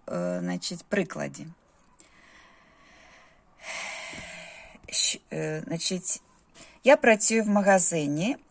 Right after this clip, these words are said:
і сплачую оренду шістнадцять тисяч гривень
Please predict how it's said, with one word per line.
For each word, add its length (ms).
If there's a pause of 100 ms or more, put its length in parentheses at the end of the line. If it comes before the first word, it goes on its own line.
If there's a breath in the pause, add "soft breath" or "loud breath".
(200)
і 60
сплачую 600
оренду 680
шістнадцять 760
тисяч 540
гривень 520